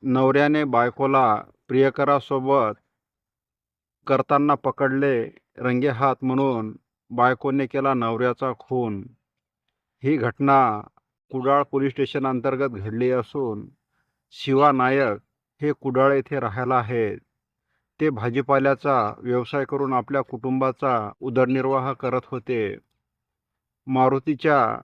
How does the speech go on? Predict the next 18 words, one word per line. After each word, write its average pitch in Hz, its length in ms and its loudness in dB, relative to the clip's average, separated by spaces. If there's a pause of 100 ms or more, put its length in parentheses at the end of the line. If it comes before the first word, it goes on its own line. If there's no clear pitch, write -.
(120)
मंदिराशेजारीच 131 1300 0
ते 143 60 0
भाजी 113 400 -4
विक्रीचा 135 420 -4
व्यवसाय 123 440 -2
करत 123 360 -6
होते. 113 480 -6 (800)
या 147 180 2
व्यवसायामध्ये 139 1080 0 (200)
मदत 123 280 0 (100)
करण्यासाठी 135 880 -4 (160)
कधीकधी 131 840 -4 (120)
त्यांची 131 360 -2
बायको 117 600 0 (600)
सुनंदा 135 680 0 (220)
ही 143 220 2
येत 131 180 0
असे. 113 520 -4